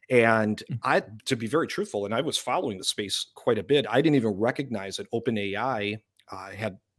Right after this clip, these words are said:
Speaker 1: had launched Chat G P T to the public until my dean had <laughs> shared an email. And I, I, I remember reading, like, "Chat G P T, what is that?" And I looked at, so I was behind the ba-, the ball.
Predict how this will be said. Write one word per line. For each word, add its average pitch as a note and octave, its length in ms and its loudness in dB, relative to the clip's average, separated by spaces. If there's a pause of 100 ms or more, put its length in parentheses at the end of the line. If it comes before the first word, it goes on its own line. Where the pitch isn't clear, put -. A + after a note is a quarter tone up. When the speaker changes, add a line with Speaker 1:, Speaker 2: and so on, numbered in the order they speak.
Speaker 1:
had G#2+ 160 -8
launched G#2+ 600 2 (240)
Chat A#2+ 160 4
G - 80 -2
P A#2 100 -6
T - 160 -2
to A2+ 80 -2
the G2 80 -2
public A#2 480 0 (220)
until C3 180 4
my A2 140 4
dean A2+ 420 -2
had G2+ 300 -8
<laughs> - 100 -2
shared A2+ 260 4
an G#2+ 80 2
email. G#2+ 460 2 (380)
And A#2 420 6 (120)
I, B2 80 -8 (500)
I, C#3 140 -10
I B2+ 40 4
remember B2 240 4
reading, C3 240 2
like, F#2+ 140 -6
"Chat - 140 -12
G - 80 -16
P - 60 -18
T, E3+ 180 -8
what A#2 120 -4
is A#2 140 -8
that?" A2+ 360 -8
And B2 200 6
I A#2 60 6
looked C3+ 260 2
at, A#2+ 100 -6
so - 80 2
I C#3 80 6
was D#3 120 2
behind A#2 280 0
the G2 40 -12
ba-, G#2 220 -8
the G#2 100 -10
ball. A#2 280 -2